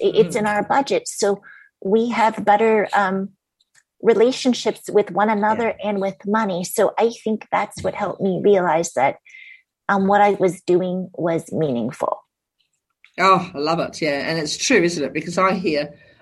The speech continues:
Speaker 2: uh, well, in, in my businesses with clients, it's the same. Money seems to be the crux of, of a lot of, um, um, poor relationships,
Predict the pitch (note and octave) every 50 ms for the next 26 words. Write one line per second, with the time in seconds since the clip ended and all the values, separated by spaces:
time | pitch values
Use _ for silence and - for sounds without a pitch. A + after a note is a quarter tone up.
0 | _ - D3 C#3+ C#3 C3+ C3+ C3 B2 A#2 - - _ _ - D3 A#2 C3+ C3+ B2+
1 | - - D3 D#3+ E3 C#3+ B2+ A#2 - - - - - - E3 D3 D3+ D3 D3+ E3+
2 | E3+ D#3+ C#3+ - - C#3 B2+ - - C#3+ D3 F3 F3+ - - - C#3+ C3 - -
3 | - - D3+ C#3+ C#3 - - - - - - B2+ B2 - - E3 C3+ A#2 B2+ D3
4 | D3+ - - - _ - D#3+ F3+ A3+ D4+ E4 G3 B2+ B2 - - C#3 C3+ C3+ -
5 | - - C3 - C#3+ C3+ B2+ - - - - - - - - - - D3+ C3 -
6 | - - C#3+ C#3+ C#3 - C3+ C3+ C#3+ D3 D3+ D3+ - C#3+ B2 B2 B2 - B2 B2
7 | B2 B2+ C3+ D3 - - - - - - - - _ _ _ _ - C3+ C3+ C#3
8 | C3 C3 C3 B2+ A#2+ B2+ B2 - - - B3+ A#3 G3 E3 D#3 C#3+ D#3 G#3+ B3 B3
9 | - - - - - - - - - - - -